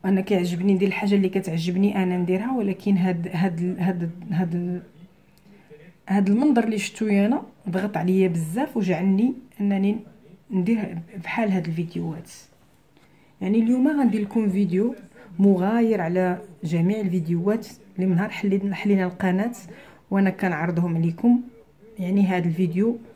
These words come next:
فريد من نوعه. هاد الفيديو كيهضر على واحد الظاهره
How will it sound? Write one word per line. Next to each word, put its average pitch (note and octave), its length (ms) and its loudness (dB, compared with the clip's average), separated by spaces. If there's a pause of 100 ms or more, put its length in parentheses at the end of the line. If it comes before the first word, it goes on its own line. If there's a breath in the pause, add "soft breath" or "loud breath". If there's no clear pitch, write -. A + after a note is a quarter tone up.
(260 loud breath)
فريد G#3 360 2
من F#3 200 4
نوعه. E3+ 300 -4 (1600)
هاد G#3+ 200 2
الفيديو G#3+ 760 4
كيهضر A#3+ 260 4
على G3+ 180 0
واحد G#3+ 260 -4
الظاهره G#3+ 720 0